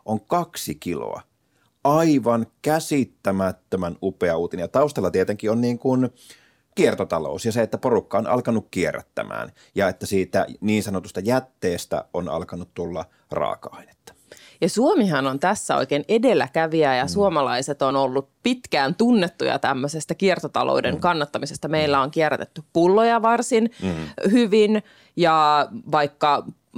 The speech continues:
Speaker 2: paperia on jo kierrätetty tosi
Speaker 1: Mm.
Speaker 2: pitkän aikaa
Speaker 1: Mm.
Speaker 2: ja
Speaker 1: Mm.
Speaker 2: ihmiset on suhteellisen tunnollisia
Speaker 1: On.
Speaker 2: lajittelijoita.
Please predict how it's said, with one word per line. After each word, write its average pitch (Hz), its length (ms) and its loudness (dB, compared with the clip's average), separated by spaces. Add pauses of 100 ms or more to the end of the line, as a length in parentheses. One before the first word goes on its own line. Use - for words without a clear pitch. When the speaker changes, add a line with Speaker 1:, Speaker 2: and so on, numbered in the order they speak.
Speaker 2:
paperia 170 520 2
on 139 100 2
jo 147 60 0
kierrätetty 143 540 0
tosi 151 280 -4
Speaker 1:
Mm. 156 60 -10
Speaker 2:
pitkän - 440 -2
aikaa 139 560 0
Speaker 1:
Mm. 131 60 -2
Speaker 2:
ja 135 100 0
Speaker 1:
Mm. 120 140 -4
Speaker 2:
ihmiset 143 480 -10
on 147 100 -4
suhteellisen 226 520 -4
tunnollisia 247 540 -2
Speaker 1:
On. 196 60 -4
Speaker 2:
lajittelijoita. 101 680 -6